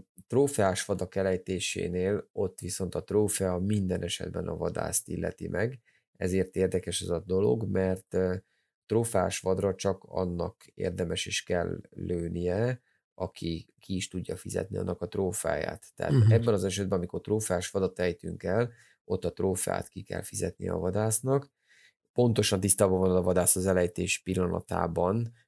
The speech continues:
Speaker 1: mert el kell bírálni a vadat a lövés előtt, azt ugye a hivatásos vadász segítsé-, segítségével megteszi, tehát egyrészt, hogy lőhető, nem lőhető, illetve az, hogy, ö, nagyjából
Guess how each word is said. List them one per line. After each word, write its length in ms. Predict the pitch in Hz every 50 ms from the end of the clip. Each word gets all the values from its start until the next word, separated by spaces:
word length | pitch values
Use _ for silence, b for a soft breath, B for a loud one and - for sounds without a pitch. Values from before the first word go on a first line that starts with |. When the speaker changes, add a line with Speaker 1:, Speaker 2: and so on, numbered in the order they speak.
| _ _
Speaker 1:
mert 220 | - - - -
el 180 | 87 90 87 -
kell 180 | - 87 85
bírálni 640 | 87 85 98 104 104 98 95 92 87 87 87 - 90
a 80 | 95 98
vadat 340 | 92 95 87 87 87 -
a 320 | 95 90 90 90 92 98 95 _
lövés 440 | - 101 101 92 95 92 92 -
előtt, 420 | - 90 92 107 120 - - - _ _ _ _ _ _
azt 240 | _ - - - -
ugye 140 | - 87 90
a 40 | 92
hivatásos 460 | 98 92 90 87 - 90 92 - -
vadász 280 | - 90 87 95 95 -
segítsé-, 520 | - - 92 92 90 - - - - -
segítségével 760 | - - - 101 95 95 92 - - 92 90 90 95 95 95
megteszi, 640 | 92 92 110 113 - 139 - - - 151 156 151 B B B B B B _ _
tehát 180 | - 95 92
egyrészt, 280 | 98 98 95 90 90 -
hogy 120 | 92 87
lőhető, 440 | 90 95 101 98 101 90 - - 90
nem 180 | 92 95 110 123
lőhető, 400 | 123 113 107 101 95 - 101 95
illetve 680 | - - - 101 98 92 - - - 95 98 113 113 - _ _ -
az, 220 | - 104 95 -
hogy, 240 | - 98 95 95 95 95
ö, 200 | 92 95 92 92 95 - _
nagyjából 800 | - 117 104 104 95 101 95 90 87 92 92 95 95 107 107